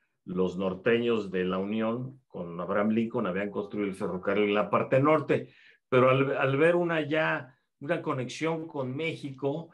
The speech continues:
sigue ese estado de revoluciones, ¿verdad?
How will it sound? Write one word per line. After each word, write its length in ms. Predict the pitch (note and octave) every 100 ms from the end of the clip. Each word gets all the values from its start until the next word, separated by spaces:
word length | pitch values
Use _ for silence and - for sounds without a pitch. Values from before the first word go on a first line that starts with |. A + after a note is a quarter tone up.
| _ _
sigue 640 | - - D#3 F3+ D#3 C#3+ E3
ese 240 | - D#3+
estado 580 | B2+ - D#3 D#3+ D#3 C#3
de 140 | C3
revoluciones, 1000 | A#2 A#2+ A#2 A#2 A2+ - E3 D#3 B2 F#2
¿verdad? 400 | F#2 G2 C#3+